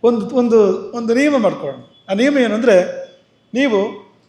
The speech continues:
ಪ್ರತಿ ಬಾರಿ ಇಂಗ್ಲೀಷ್ ಪದ ಉಪಯೋಗಿಸಿದಾಗ ಒಂದು ರೂಪಾಯಿ ಕಾಣಿಕೆ ತೆಗೆದಿರ್ಬೇಕು. ಒಂದು ದಿವಸದಲ್ಲಿ ನೀವು ಒಂದು ಸಾರಿ ಒಂದು ಇಂಗ್ಲೀಷ್ ಪದ ಬಳಸಿದ್ರೆ,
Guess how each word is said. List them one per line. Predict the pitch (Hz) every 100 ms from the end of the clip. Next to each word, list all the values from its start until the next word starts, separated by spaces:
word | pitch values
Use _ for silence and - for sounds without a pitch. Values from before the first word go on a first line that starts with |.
| _ _ -
ಪ್ರತಿ | 208 214 285
ಬಾರಿ | 285 269 262 262 214
ಇಂಗ್ಲೀಷ್ | 226 233 254 -
ಪದ | 220 202
ಉಪಯೋಗಿಸಿದಾಗ | 190 214 208 190 170 180 170 - - - -
ಒಂದು | 208 220
ರೂಪಾಯಿ | 202 208 208
ಕಾಣಿಕೆ | 190 185 185
ತೆಗೆದಿರ್ಬೇಕು. | 185 151 147 135 127 - - _ _ - - - - - - - - - - - - - - 202
ಒಂದು | 240 226
ದಿವಸದಲ್ಲಿ | 202 277 - 233 165 165 214 - - - - - - - - -
ನೀವು | 208 185 220
ಒಂದು | 277 -
ಸಾರಿ | 269 254 262 220
ಒಂದು | 269 254
ಇಂಗ್ಲೀಷ್ | 247 285 262
ಪದ | 254 254
ಬಳಸಿದ್ರೆ, | 202 208 208 156 156